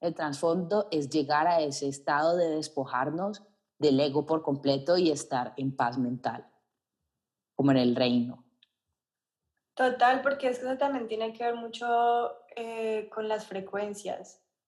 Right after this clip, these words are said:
Speaker 2: ¿Te acuerdas, Lau, lo que hablábamos ese día en clase? Lo que decía la profesora sobre las,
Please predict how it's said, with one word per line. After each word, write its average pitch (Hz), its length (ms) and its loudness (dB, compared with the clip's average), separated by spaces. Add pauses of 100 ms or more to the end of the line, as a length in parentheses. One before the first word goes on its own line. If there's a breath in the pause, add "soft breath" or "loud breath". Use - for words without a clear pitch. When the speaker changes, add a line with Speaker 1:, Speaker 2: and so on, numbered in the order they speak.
(240)
Speaker 2:
¿Te 240 60 6
acuerdas, 240 300 6
Lau, 240 180 6
lo 254 120 0
que 277 100 -2
hablábamos 226 480 0
ese 214 200 -8
día 208 300 0
en 214 100 -10
clase? 233 560 0 (1120)
Lo 233 140 -4
que 226 160 0
decía 220 240 4
la 214 160 2
profesora 220 560 0
sobre 220 220 0
las, 220 340 2